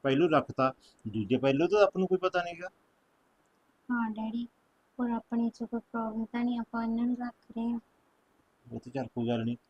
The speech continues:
Speaker 1: ਆਪਣੇ ਕੋਲ ਤਾਂ ਬਹੁਤ ਆਉਂਦੇ ਆ, ਬਹੁਤ ਜਾਂਦੇ ਆ, ਪਰ ਰੱਖਣ ਦੀ ਕੋਈ ਪ੍ਰੋਬਲਮ ਨਹੀਂ। ਗੱਲ ਤਾਂ ਇਹ ਹੈ ਵੀ ਆਪਾਂ ਨੂੰ ਗੱਲ ਦਾ ਪਤਾ ਹੋਣਾ ਜ਼ਰੂਰੀ ਹੈ।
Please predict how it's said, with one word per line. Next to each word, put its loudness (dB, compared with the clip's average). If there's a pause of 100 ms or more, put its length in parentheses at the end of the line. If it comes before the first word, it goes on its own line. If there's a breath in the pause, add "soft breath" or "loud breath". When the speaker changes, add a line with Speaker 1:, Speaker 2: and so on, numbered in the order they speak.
(180)
Speaker 1:
ਆਪਣੇ -2
ਕੋਲ -2
ਤਾਂ 2
ਬਹੁਤ 0
ਆਉਂਦੇ 2
ਆ, -4
ਬਹੁਤ -6
ਜਾਂਦੇ -2
ਆ, -4 (420)
ਪਰ 0
ਰੱਖਣ 0
ਦੀ 4
ਕੋਈ 2
ਪ੍ਰੋਬਲਮ -4
ਨਹੀਂ। -14 (460)
ਗੱਲ -2
ਤਾਂ 0
ਇਹ 4
ਹੈ 2 (320)
ਵੀ 4
ਆਪਾਂ 4
ਨੂੰ -2 (280)
ਗੱਲ 4
ਦਾ 4
ਪਤਾ 2
ਹੋਣਾ 2
ਜ਼ਰੂਰੀ 0
ਹੈ। -6